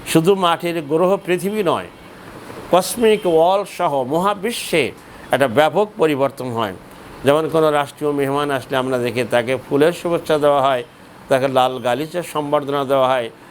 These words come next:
রমজান আসতেছে, আসার সাথে সাথে আকাশের দরজাগুলো আল্লাহ খুলে দেন, সুবহানাল্লাহ। আকাশের দরজা বন্ধ থাকে, সেখানে একজন প্রহরী ফেরেশতা নিযুক্ত আছেন, এটা খোলা হয় না। রমজান আসলে যে খুলে দেওয়া হয় অটোমেটিক,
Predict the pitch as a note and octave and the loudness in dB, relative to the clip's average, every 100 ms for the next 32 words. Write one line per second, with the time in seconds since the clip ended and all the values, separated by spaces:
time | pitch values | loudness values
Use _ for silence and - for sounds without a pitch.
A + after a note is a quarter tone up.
0 | - - A#2 C#3 D3 D3+ D#3+ C#3 B2+ E3 | -18 -4 2 2 0 -4 -4 -2 -4 -4
1 | - E3+ C#3+ C#3+ C3+ D#3+ D#3 - C#3+ C3+ | -8 -8 -2 0 0 -4 -6 -4 -4 -4
2 | - D#3+ C#3+ B2+ G2+ - - - - B2 | -2 -2 0 -4 -6 -14 -18 -2 0 2
3 | D#3+ D#3+ D#3 C#3 A#2 B2+ B2 A#2 C#3+ C#3 | 0 0 0 0 2 2 2 0 -2 0
4 | C3+ B2+ B2 - - B2+ A#2+ A2 F#2 - | 2 2 0 -4 -4 -4 0 -2 -2 -12
5 | - - - - B2+ B2+ C3 A#2 A2 G2 | -20 -20 -18 -2 2 2 2 0 0 0
6 | G2+ C3 F#3+ F#3+ F#3+ D#3+ D#3 D#3+ E3 D3 | 0 -2 -2 -4 -2 0 2 0 0 -2
7 | F3+ G3+ E3 C3 G2 - - - - - | -2 -4 -2 -4 -8 -14 -20 -20 -20 -4
8 | - D3 F#3 F#3+ F3+ F#3+ E3+ - - F#3 | -2 2 0 0 -2 -4 -6 -10 0 2
9 | G3 G#3+ G#3+ F3+ F#3+ F#3+ F#3 F3 F#3 - | 2 0 -2 -4 -4 -2 -2 -2 -4 0
10 | E3 C#3 C#3 G#2+ - - - - - - | 0 0 -4 -4 -8 -18 -20 -20 -14 0
11 | C#3+ - E3 G3+ F#3 D3+ A2 E2+ - - | 2 4 2 2 2 -2 -4 -8 -16 -18
12 | - - - - - - B2 D3 F3 G3 | -18 -18 -18 -18 -18 -2 2 2 4 2
13 | F#3+ E3+ F3 G3 A3 G#3+ G#3 F#3+ G3+ G3+ | 2 0 0 0 2 0 0 2 4 4
14 | G3 F#3 F#3 E3+ E3 E3 F3 G3 | 4 2 -2 -4 -6 -8 -4 -6